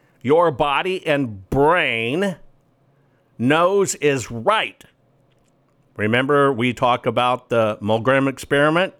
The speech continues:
That's why this is important. This is part of it, where they shocked people, even though the people thought they were killing people. Well, see, the same thing's going on with this Mulvaney. It goes against everything you believe.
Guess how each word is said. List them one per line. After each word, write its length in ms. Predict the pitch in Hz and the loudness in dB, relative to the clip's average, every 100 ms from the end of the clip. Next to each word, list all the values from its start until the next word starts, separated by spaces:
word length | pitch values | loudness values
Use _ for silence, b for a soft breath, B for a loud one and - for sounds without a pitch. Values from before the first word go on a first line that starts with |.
| - | -6
That's 220 | 104 - | -4 -2
why 160 | 120 | -2
this 220 | 123 135 156 | 0 -4 -4
is 160 | 143 | -4
important. 420 | 151 135 202 101 - b b | -2 2 0 0 -14 b b
This 180 | 95 - | -8 -6
is 140 | 113 | -4
part 220 | 156 165 | -2 0
of 80 | 95 | -2
it, 120 | 90 | -6
where 140 | 104 101 | -4 -2
they 100 | 104 | -4
shocked 440 | - 123 127 - | -2 -4 -4 -6
people, 400 | 135 131 156 151 B B | -6 -2 -2 -4 B B
even 220 | 131 139 | 0 2
though 120 | 131 | 0
the 100 | 123 | 0
people 260 | 127 135 131 | -2 -2 -2
thought 240 | 135 131 | -2 -2
they 80 | 131 | -2
were 120 | 117 | -2
killing 360 | 117 131 127 131 | -2 -2 -2 -2
people. 500 | 139 139 170 190 - B B B B | -4 -2 -2 -4 -10 B B B B
Well, 160 | 151 175 | 0 0
see, 160 | - 196 | 0 0
the 160 | 156 | 0
same 240 | 147 240 240 | 0 0 2
thing's 260 | 214 175 | 0 0
going 260 | 147 185 175 | 0 2 2
on 200 | 160 165 | 2 2
with 120 | 139 | 0
this 200 | 143 - | -2 0
Mulvaney. 580 | 139 156 233 165 87 85 - _ _ _ _ b b b | 0 0 0 -2 -4 -14 -20 _ _ _ _ b b b
It 160 | 147 | -2
goes 240 | 175 185 180 | 2 0 0
against 400 | 151 180 175 - _ | 0 0 -2 -8 _
everything 1120 | 202 233 240 190 196 226 226 220 - 208 208 208 | -2 0 -2 -6 2 2 2 -2 0 0 2 2
you 160 | 190 | 2
believe. 760 | 202 202 202 247 226 104 - - | 4 4 4 2 0 -2 -8 -20